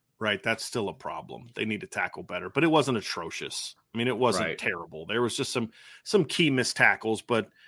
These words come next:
Speaker 1: they, they tackled okay. Ohio State's gonna make you miss sometimes. Just, it's just gonna happen,
Speaker 2: They're
Speaker 1: you
Speaker 2: a good
Speaker 1: know?
Speaker 2: team. They're a good team.
Speaker 1: Yeah, they are. They are. Uh, to me, when I, when I broke it down, Vince, uh,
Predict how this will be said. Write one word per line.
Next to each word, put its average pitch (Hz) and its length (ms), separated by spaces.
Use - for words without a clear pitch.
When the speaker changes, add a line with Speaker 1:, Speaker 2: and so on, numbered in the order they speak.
Speaker 1:
they, 147 300
they 160 180
tackled 131 440
okay. 90 640
Ohio 160 320
State's - 240
gonna 143 160
make 123 260
you 107 80
miss 98 200
sometimes. 73 600
Just, - 200
it's - 120
just 117 120
gonna 110 120
happen, - 360
Speaker 2:
They're 104 140
Speaker 1:
you 104 60
Speaker 2:
a - 20
good 95 80
Speaker 1:
know? 98 60
Speaker 2:
team. 156 280
They're 110 100
a 117 60
good 151 140
team. 127 120
Speaker 1:
Yeah, 92 140
they 120 100
are. - 320
They 110 140
are. 82 280
Uh, 107 280
to 143 140
me, 147 500
when 127 240
I, 135 140
when 123 180
I 135 80
broke 131 280
it 117 60
down, 113 280
Vince, 104 400
uh, - 60